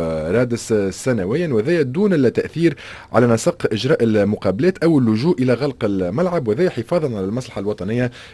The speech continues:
اللي تقتضي اليوم عدم غلقه وإبقاؤه على ذمة النوادي التونسية والمنتخب الوطني. خبر آخر يهم استاد رادس إنه السيتي أبرمت صفقة تتعلق بتركيب خمسة آلاف وخمسمية مقعد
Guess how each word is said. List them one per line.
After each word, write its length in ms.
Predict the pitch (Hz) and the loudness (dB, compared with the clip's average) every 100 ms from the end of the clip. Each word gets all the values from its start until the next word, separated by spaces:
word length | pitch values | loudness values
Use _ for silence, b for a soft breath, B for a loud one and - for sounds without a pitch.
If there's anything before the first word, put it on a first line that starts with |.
| - | -4
اللي 180 | 165 160 | -2 0
تقتضي 460 | 202 - 123 120 127 | -2 0 2 2 0
اليوم 340 | 95 135 123 | 0 0 -2
عدم 380 | 90 104 123 98 | -2 -2 0 0
غلقه 520 | 85 120 131 135 127 B B - | 0 0 0 -2 -4 B B 0
وإبقاؤه 640 | 123 - - 131 123 85 | 2 0 0 0 0 -2
على 160 | 101 101 | -2 -2
ذمة 300 | 127 113 95 | 0 0 0
النوادي 520 | 104 98 98 120 117 101 | -2 -2 2 2 2 0
التونسية 400 | 95 92 92 120 | -4 -4 -4 0
والمنتخب 1000 | 113 104 107 98 95 101 98 - 98 95 | 2 2 2 0 0 -2 -4 -6 -4 -4
الوطني. 1080 | 95 92 92 90 90 90 92 110 85 78 | -2 0 0 0 -2 -2 0 0 -2 -8
خبر 280 | - 160 262 | -4 -2 0
آخر 180 | 233 170 | 0 0
يهم 300 | 156 175 156 | 0 0 -2
استاد 400 | 135 156 143 123 | -2 -2 0 2
رادس 680 | 113 107 147 202 208 190 170 | 2 2 2 0 -2 -2 -2
إنه 180 | 156 | 0
السيتي 580 | 139 127 - 120 185 226 220 B B - | 2 2 0 -4 0 0 -2 B B 0
أبرمت 460 | 196 196 175 165 143 | 4 6 4 2 2
صفقة 440 | - 254 - 202 | 2 0 0 0
تتعلق 520 | 185 147 220 214 185 | 0 -2 0 0 -2
بتركيب 440 | 151 - 135 233 - | -2 -2 -2 -2 -2
خمسة 340 | 208 196 165 | -2 -2 -2
آلاف 200 | 214 226 | -2 -4
وخمسمية 480 | - 190 175 170 165 | -4 -4 -2 -2 -2
مقعد 420 | 170 - 185 196 | -4 -2 0 0